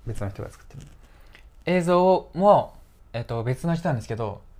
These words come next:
Speaker 2: ペリメトロンっていう、もともと常田大希さんが一人やってた
Speaker 1: 横文字多いな。
Speaker 2: チームがあって、
Speaker 1: うん。
Speaker 2: で、そのチームで作り上げた。基本的にはそのチームで映像とか。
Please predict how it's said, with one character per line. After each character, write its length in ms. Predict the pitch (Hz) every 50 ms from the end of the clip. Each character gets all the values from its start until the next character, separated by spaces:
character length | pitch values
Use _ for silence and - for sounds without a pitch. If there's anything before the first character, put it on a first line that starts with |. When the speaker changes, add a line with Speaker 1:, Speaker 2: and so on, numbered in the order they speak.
| - - - - - - - -
Speaker 2:
ペ 100 | - 170
リ 80 | 165 180
メ 140 | 185 196 190
ト 100 | 165 135
ロ 80 | 107
ン 40 | 104
っ 20 | 95
て 100 | - 107
い 20 | 101
う、 100 | 98 - - - - - - - - - - - - - - - - - - -
も 100 | - 127
と 100 | - 127
も 120 | 120 117 107
と 240 | 113 113 113 - - - - -
常 140 | - 143 131
田 60 | 110
大 240 | 110 110 107 107 101
希 100 | - -
さ 140 | - 101
ん 80 | 101 101
が 120 | 104 113
一 80 | 113 -
人 140 | - 120 113
や 120 | 104 101
っ 40 | 101
て 120 | - 135
た 200 | 127 110 98 - - - - - - _ - - - - - - - - - - - - - - - - - - - -
Speaker 1:
横 200 | 117 110 - -
文 120 | 113 110 107
字 100 | 101 104
多 80 | 101
い 60 | 101 -
な。 80 | - - - - - - - -
Speaker 2:
チ 140 | - 139
ー 60 | 123 107
ム 120 | 104 98
が 100 | 95 95
あ 40 | 95
っ 40 | -
て、 320 | - - - 127 113 98
Speaker 1:
う 40 | 98
ん。 120 | 95 101 - - - - - - - - - - - - _ - - - - - - - - - - - -
Speaker 2:
で、 80 | - 170
そ 120 | 165 180
の 120 | 180 180 175
チ 160 | - - 202
ー 80 | 190 165
ム 120 | 147 143
で 320 | 160 180 156 113 - - - - - - - - - - - - -
作 180 | - - -
り 60 | 117 117
上 100 | 110 104
げ 80 | 104
た。 180 | - - 92 - - - - - - - - - - - - - - - - - - - - -
基 100 | - 165
本 120 | 160 160
的 160 | 156 165 165
に 60 | 170 147
は 60 | 131
そ 100 | - 131
の 120 | 123 123
チ 160 | - - 131
ー 80 | 123 113
ム 100 | 107 110
で 240 | 123 127 - - 104
映 100 | 101 98
像 160 | 98 107 107
と 120 | - -
か。 180 | - - 92 -